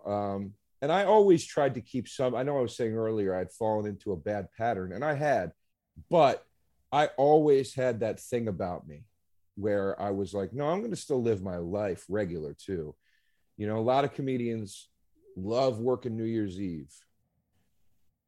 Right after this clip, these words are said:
uh, 'cause it pays extra, and, and, and New Year's Eve, that's a big night for comedians. I enjoy working New Year's Eve, but if it came down to spending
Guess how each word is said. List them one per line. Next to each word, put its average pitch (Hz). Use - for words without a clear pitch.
uh, -
'cause 95
it 92
pays 113
extra, 90
and, 73
and, 76
and 76
New 117
Year's 127
Eve, 87
that's 87
a 95
big 110
night 107
for 87
comedians. 82
I 165
enjoy 147
working 110
New 101
Year's 92
Eve, 101
but 123
if 123
it 151
came 151
down 131
to 117
spending 127